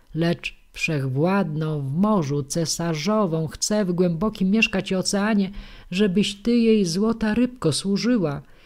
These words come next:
żebyś u niej na posyłki była”. Rybka na to nic nie powiedziała,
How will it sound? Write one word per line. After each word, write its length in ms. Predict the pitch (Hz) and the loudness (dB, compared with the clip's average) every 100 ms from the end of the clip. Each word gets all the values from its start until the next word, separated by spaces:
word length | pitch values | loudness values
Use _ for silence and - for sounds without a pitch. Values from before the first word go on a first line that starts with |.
| - - - | -20 -20 -8
żebyś 460 | 156 202 196 196 - - | 0 4 6 4 0 0
u 180 | 233 | 2
niej 220 | 220 214 202 | 4 4 4
na 240 | 202 196 | 4 2
posyłki 680 | 202 226 - 277 214 - 147 | 0 -2 0 2 2 0 -2
była”. 420 | 143 139 139 143 - - - - _ - _ - | 0 0 -2 -8 -14 -20 -20 -20 _ -20 _ -10
Rybka 480 | 208 247 247 - 190 | -4 -4 -4 -4 -2
na 240 | 170 160 | -2 -2
to 460 | 147 165 160 151 151 | -4 -4 -4 -4 -4
nic 420 | 147 147 131 - | -2 -2 -4 -6
nie 140 | 139 135 | -6 -6
powiedziała, 760 | 147 131 135 139 135 139 139 | -4 -4 -2 -4 -4 -6 -8